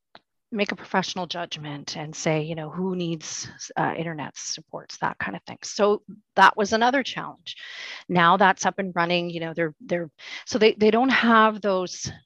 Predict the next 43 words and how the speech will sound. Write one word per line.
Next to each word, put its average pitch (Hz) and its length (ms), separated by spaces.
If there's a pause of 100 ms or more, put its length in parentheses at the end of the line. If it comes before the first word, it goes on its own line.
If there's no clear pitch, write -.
(160)
worries 202 800
and 180 140
those 185 300
extra - 360
added 175 320
stresses - 560
on 170 160
top - 260
of 180 140
being 185 240
alone. 180 500
You 170 120
know, 165 160
they 185 100
have, 156 340 (100)
they've 170 200 (100)
been 160 120
given 170 300
a 175 200 (320)
computer 202 680
so 185 180
that 185 160
they 180 100
could 180 160
let, 170 260
you 185 100
know, 175 320 (120)
loan, 180 380 (240)
uh, 180 160
the 180 120
computer 190 380
lo-, 185 220
uh, 151 140
was - 240
lent 180 280
to 190 120
them 202 280 (600)
through 185 140
Cambrian. 202 720
And 156 260
then, 151 420
you 170 160
know, 160 300